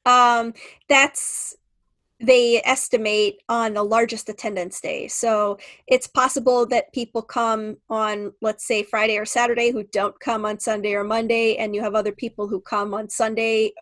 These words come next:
or Monday who don't come on Friday and Saturday. So there might be more than eighty thousand total who come to the convention, but, um, there's a lot. So, uh,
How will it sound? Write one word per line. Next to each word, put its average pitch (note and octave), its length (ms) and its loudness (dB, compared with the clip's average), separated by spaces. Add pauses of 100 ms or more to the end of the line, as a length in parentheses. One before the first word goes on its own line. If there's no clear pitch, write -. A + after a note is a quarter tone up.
or A3 120 -2
Monday C#4+ 400 4
who C4 160 -4
don't B3+ 300 -6
come B3+ 180 -2
on A#3 120 -4
Friday A#3 300 0
and A3 100 -8
Saturday. A#3+ 420 2
So A3+ 140 -4
there A3 140 -2
might D4+ 200 0
be C#4 100 0
more A#3 340 2
than A3+ 140 -2
eighty G#3+ 280 0
thousand G3+ 420 -6
total G3+ 340 -4
who G3 100 -4
come A3+ 280 -6
to C4 100 -6
the C4 100 2
convention, C4 640 -2 (840)
but, A3+ 420 4 (100)
um, G#3 640 -2 (500)
there's A#3+ 340 2
a A#3+ 100 4
lot. G#3+ 380 0
So, B3 360 6 (520)
uh, A3+ 300 2